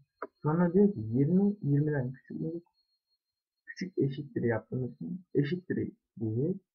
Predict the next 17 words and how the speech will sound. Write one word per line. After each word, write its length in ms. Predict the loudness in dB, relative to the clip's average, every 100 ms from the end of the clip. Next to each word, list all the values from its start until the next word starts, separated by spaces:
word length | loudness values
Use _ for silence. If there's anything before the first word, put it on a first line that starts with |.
| _ _
Ve 160 | 0 0
onu 280 | 2 4 6
da 60 |
ekleyeceğiz. 520 | 4 2 0 2 0 -2 _ 2
Bir 120 | 4
arttıracak. 520 | 2 -2 -8 -6 -8 _ 2
Yirmi 380 | 4 4 2
bire 200 | 2 2
geldiği 460 | 4 4 4 2 2
zaman 360 | 2 2 0 -4 -12 _ _ _ _ _ _
yirmi 360 | 0 2 2 0
bir, 160 | -2 0
yirmiden 520 | 2 2 -2 -8 -12 -8
büyük 340 | 0 2 2
olduğu 280 | 0 -2 -2
için, 220 | 0 -2 -4 _ _ _ _ _ _
e, 40 | -6